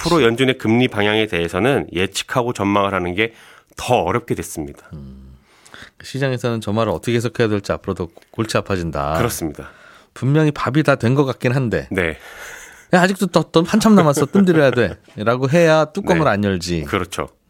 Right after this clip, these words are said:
Speaker 1: "거의 다 된 것 같은데"라고 하면
Speaker 2: 네.
Speaker 1: 뚜껑 열어가는 녀석이 생기니까.
Speaker 2: 분명히 생깁니다.
Speaker 1: 그러니까 "다 되긴 뭐가 돼?"라고 얘기를 하긴 해야 되는데.
Speaker 2: 네.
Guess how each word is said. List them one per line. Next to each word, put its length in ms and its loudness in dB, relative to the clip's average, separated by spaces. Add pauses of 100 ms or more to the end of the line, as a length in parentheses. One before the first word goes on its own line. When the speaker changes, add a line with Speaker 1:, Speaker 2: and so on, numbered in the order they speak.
(200)
Speaker 1:
"거의 160 -2
다 80 -2
된 140 -2
것 80 -4
같은데"라고 640 2
하면 320 0 (120)
Speaker 2:
네. 120 -2
Speaker 1:
뚜껑 260 -2
열어가는 380 0
녀석이 340 0
생기니까. 640 -2
Speaker 2:
분명히 300 2
생깁니다. 400 -6 (280)
Speaker 1:
그러니까 440 -4 (400)
"다 160 -2
되긴 220 4
뭐가 180 4
돼?"라고 600 -2
얘기를 220 2
하긴 280 2
해야 180 4
되는데. 440 -2
Speaker 2:
네. 280 -4